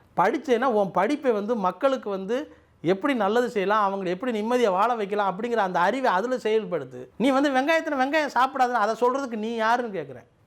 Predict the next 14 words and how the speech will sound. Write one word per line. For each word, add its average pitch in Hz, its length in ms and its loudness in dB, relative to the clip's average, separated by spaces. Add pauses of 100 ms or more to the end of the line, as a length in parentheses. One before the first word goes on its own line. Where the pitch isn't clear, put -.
இதை 185 140 2
தான் 247 220 2
பாரதியார் 226 440 2
சொன்னா, 220 260 -2
"படித்தவன் 233 640 -2
துயர்ந்து 226 460 -2 (380)
துன்புறுத்தினால் 233 680 0
ஐயோ 208 320 2
வென்று 233 240 -2
போவான், 202 280 0
அவன் 165 120 0
வாழ்க்கையே 226 540 0
ஐயோன்னு 233 300 0
போயிடுவான்." 185 280 -4